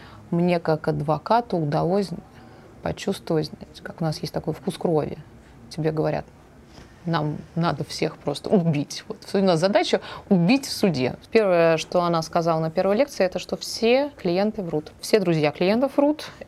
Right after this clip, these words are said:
И <laughs> все, все чиновники, которые сталкивались с вашими клиентами, врут. Я никак не могла понять, что делают дети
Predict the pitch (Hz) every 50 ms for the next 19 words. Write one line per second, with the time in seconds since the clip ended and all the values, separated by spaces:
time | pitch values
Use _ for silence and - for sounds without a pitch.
0 | - - - 214 226 233 226 226 220 214 208 208 202 202 - - - - - -
1 | - - - - - - - - - - - - - 208 226 233 233 - - 226
2 | 202 202 208 214 226 220 226 247 240 254 240 240 240 240 240 240 240 240 - 233
3 | 220 220 - 233 220 202 - - 202 196 - - 202 190 190 - 196 196 196 202
4 | 190 - 196 196 175 185 208 208 208 - 220 214 214 208 220 208 214 220 214 214
5 | 208 208 220 214 214 214 214 208 180 151 - - - - 262 285 294 - - -
6 | - 175 165 190 214 220 220 208 190 165 156 156 143 - - - - 175